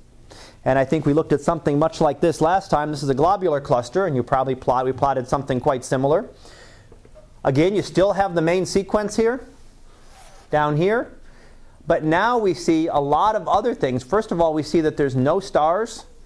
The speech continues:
on the main sequence up here. So the stars that would have been gone way up here are gone. They've all gone through their lives. It's not that they didn't form with the globular cluster. If we could have seen this globular cluster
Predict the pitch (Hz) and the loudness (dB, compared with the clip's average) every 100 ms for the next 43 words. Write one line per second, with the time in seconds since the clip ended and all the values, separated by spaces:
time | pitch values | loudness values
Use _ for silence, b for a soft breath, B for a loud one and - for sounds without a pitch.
0 | b b b - 135 143 160 151 - 175 | b b b -4 0 0 0 0 0 0
1 | 202 185 190 190 214 220 - - b b | 0 0 -2 0 0 0 -4 -18 b b
2 | b - 135 127 127 156 175 - - 131 | b -12 -4 -2 0 0 0 -2 0 0
3 | 185 180 180 175 185 185 190 190 - 208 | 0 0 0 2 2 0 0 0 -2 0
4 | 214 127 117 127 143 208 - - b b | 0 0 2 2 0 -2 -8 -14 b b
5 | b b b - 160 202 185 202 202 202 | b b b -2 2 2 2 0 0 -2
6 | 196 208 233 160 - - - - - - | 0 0 0 -2 -8 -20 -20 -20 -20 -20
7 | - - - - - 151 156 190 196 190 | -20 -20 -20 -20 -6 -2 0 0 2 2
8 | 202 - 151 247 359 254 160 165 147 135 | 0 0 2 2 -2 -2 2 2 2 0
9 | 135 131 123 123 202 185 160 156 127 - | 0 0 -2 0 -2 0 0 0 0 -2
10 | 170 147 123 156 156 151 143 139 160 170 | -2 -2 -2 0 0 0 0 0 -2 -2
11 | - 165 151 | 0 0 0